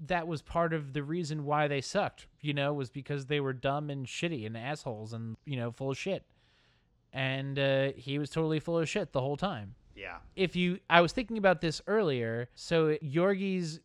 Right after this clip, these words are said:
Speaker 1: Kaskov, his escape, so their escape plan is really stupid. So he's at a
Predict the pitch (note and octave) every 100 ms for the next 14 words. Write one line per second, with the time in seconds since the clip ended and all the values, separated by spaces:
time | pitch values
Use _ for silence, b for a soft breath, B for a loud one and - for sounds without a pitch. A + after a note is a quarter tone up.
0 | _ - D#3 C3+ D3+ C#3 C3+ D3 C#3 B2+
1 | E3+ E3+ - - D3 C#3 C3+ - G#3+ G#3+
2 | E3+ C#3 B2 C3+ B2+ A#2 - - C3 G#2+
3 | G2 F#2+ - A#2+ A#2 A#2+ C#3 B2+ F3+ F#3